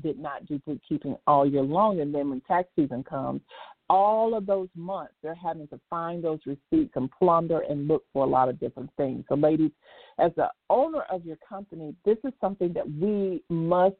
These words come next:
improve in. Um, it's one of the weakest areas of micro business owners and small business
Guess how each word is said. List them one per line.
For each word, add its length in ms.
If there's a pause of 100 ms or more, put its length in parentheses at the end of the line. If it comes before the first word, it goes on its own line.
improve 580
in. 340 (360)
Um, 360
it's 220
one 160
of 100
the 100
weakest 420 (100)
areas 460 (160)
of 240
micro 440
business 460
owners 380
and 200
small 240
business 380